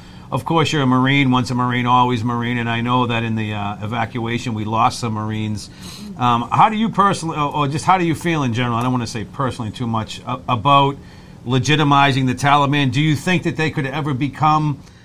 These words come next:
a government that could be taken, you know, for lack of a better term, seriously? Or, or wh-, which I guess is your,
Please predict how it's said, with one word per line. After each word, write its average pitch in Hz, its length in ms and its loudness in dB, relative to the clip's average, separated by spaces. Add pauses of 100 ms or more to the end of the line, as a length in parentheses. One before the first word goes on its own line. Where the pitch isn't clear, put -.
(160)
a 123 140 -4
government 139 500 2
that 131 160 0
could 123 160 -2
be 120 120 0
taken, 143 680 0 (220)
you 139 160 -8
know, 120 180 -2
for 131 120 -6
lack 123 200 0
of 127 100 -2
a 120 60 -2
better 120 220 -4
term, 120 320 -4
seriously? 151 680 -2
Or, 135 120 2
or 135 160 -2
wh-, 147 320 -6
which 190 240 0
I 165 80 0
guess 160 260 0
is 135 140 0
your, 135 220 2